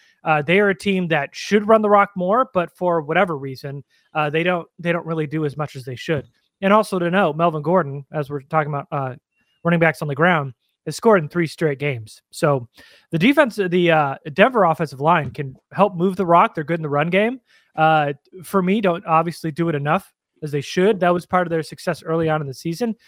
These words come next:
So for the Chargers, like last Sunday night, they gotta sell to stop the run. You talked about stopping them early on in first and second down. At least contain these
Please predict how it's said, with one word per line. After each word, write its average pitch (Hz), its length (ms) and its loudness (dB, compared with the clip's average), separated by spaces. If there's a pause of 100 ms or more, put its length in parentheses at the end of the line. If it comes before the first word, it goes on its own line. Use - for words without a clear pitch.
(160)
So 185 480 4 (240)
for - 80 -8
the 185 80 2
Chargers, 196 480 2
like 170 180 -2
last 170 260 2
Sunday 147 200 -4
night, 156 380 0 (840)
they 170 80 -2
gotta 151 140 -2
sell 170 240 0
to 143 100 -14
stop 160 240 0
the 143 80 -10
run. 165 240 0
You 147 60 -8
talked 151 200 -4
about 147 280 -4
stopping 156 280 0
them 156 140 -4
early 151 340 0
on 147 200 0
in 131 100 -8
first 156 260 -6
and - 60 -20
second 135 220 -8
down. 160 240 2
At - 380 -12
least 269 200 0
contain 185 420 0
these 139 240 -8